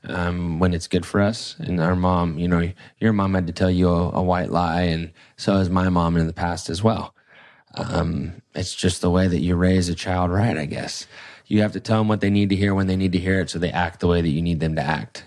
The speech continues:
It's control, but it's control so that they can get the market landed back. And I still think a soft landing is highly likely.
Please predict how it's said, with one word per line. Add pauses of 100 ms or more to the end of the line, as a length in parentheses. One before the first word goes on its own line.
(100)
It's
control,
but
it's
control
so
that
they
can
get
the
market
landed
back.
And
I
still
think
a
soft
landing
is
highly
likely.